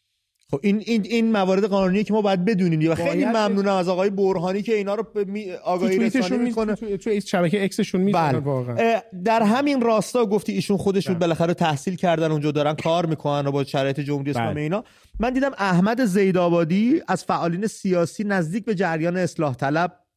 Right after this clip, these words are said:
Speaker 1: که بالاخره، اه، نزدیک هستن به بدن حاکمیت به هر گونه‌ای، گفته این چیزی که به اسم لایحه حجاب و عفاف به تصویب مجلس رسیده، اگر به منظور خالی نبودن عریضه تنظیم شده که هیچ.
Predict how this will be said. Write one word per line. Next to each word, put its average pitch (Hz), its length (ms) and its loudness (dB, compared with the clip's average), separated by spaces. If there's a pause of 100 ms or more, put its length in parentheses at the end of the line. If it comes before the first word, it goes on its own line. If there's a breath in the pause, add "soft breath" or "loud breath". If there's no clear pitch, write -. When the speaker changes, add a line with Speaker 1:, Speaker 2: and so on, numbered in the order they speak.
(140)
Speaker 1:
که 147 100 -4
بالاخره، 139 460 -2 (300)
اه، 131 340 -2 (320)
نزدیک 143 500 -2
هستن 120 340 -4
به 123 80 -2
بدن 123 320 -2
حاکمیت 120 540 -6
به 117 100 -2
هر 113 140 -2
گونه‌ای، 120 440 -6 (500 soft breath)
گفته 196 160 -2
این 277 120 0
چیزی 262 240 -2
که 240 100 2
به 220 160 4
اسم 226 160 0
لایحه 226 420 4
حجاب 202 200 2
و 233 80 4
عفاف 208 240 0
به 180 80 -4
تصویب 185 360 0
مجلس 127 320 -2
رسیده، 123 240 -4
اگر 190 140 0
به 196 100 0
منظور 165 360 0
خالی 151 280 -2
نبودن 143 340 0
عریضه 185 440 0 (200)
تنظیم 170 380 0
شده 156 240 0
که 156 100 -2
هیچ. - 440 -6